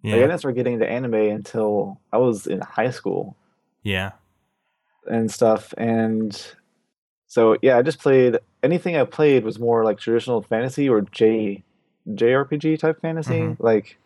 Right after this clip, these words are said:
Speaker 2: Have you watched that, uh, Seven Deadly Sins thing on Netflix?
Speaker 1: Seven Deadly Sins. Oh, no, I've got it in my list to watch. Like, I just finished
Speaker 2: I fucking binge watched it 'cause I was in charge of the baby, um, yesterday 'cause Brittany had a bunch of
Speaker 1: Okay.
Speaker 2: stuff to do.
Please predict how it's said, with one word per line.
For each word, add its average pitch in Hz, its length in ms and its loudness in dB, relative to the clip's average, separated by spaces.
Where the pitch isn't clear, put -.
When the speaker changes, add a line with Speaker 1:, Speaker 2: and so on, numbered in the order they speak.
Speaker 2:
Have 147 160 -2
you 196 100 0
watched 233 240 -2
that, 156 160 -2
uh, 107 300 0
Seven 120 340 -2
Deadly 117 280 -2
Sins 123 340 -4
thing 139 160 -6
on 139 120 -4
Netflix? 143 600 -10
Speaker 1:
Seven 131 420 -8
Deadly 107 280 -4
Sins. 98 420 -6
Oh, 170 240 4
no, 139 180 4
I've 135 120 0
got 170 180 2
it - 120 2
in 131 100 -6
my 123 120 -4
list 113 300 -6
to - 80 -16
watch. 107 320 -8
Like, 110 120 -4
I 120 100 4
just 135 220 0
finished - 540 -6
Speaker 2:
I 117 40 -2
fucking 107 460 -4
binge 113 360 -4
watched 110 320 -2
it 98 180 -8
'cause 117 140 -4
I 123 140 2
was 123 200 -2
in 110 140 -4
charge 107 240 -2
of 98 80 -10
the 98 60 -8
baby, 104 420 -6
um, 110 500 -8
yesterday 123 480 -4
'cause 107 140 -8
Brittany 113 220 -2
had 113 100 -2
a - 40 -2
bunch 117 120 -2
of 110 60 0
Speaker 1:
Okay. 110 80 0
Speaker 2:
stuff 110 80 -4
to 104 80 -10
do. 117 200 -6